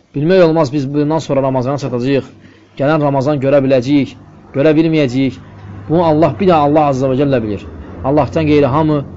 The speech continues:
bu məsələdə cahildir. Ona görə bu ayları və bu günləri dəyərləndirmək, dua ilə, zikirlə və Quran oxumaqla keçirmək.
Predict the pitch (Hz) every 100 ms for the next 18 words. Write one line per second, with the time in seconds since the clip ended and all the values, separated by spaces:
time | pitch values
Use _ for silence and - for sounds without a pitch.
0 | - - 143 147 139 131 135 127 117 120
1 | 120 104 - - - - - - - -
2 | - - - - - - 127 151 143 131
3 | 107 - - - - 160 147 143 135 135
4 | 131 127 123 135 127 127 113 - - _
5 | _ _ _ _ 139 135 131 135 131 131
6 | 143 131 - - - - - - 147 151
7 | 165 160 139 151 - 147 147 139 123 139
8 | 156 135 143 147 143 120 123 131 139 131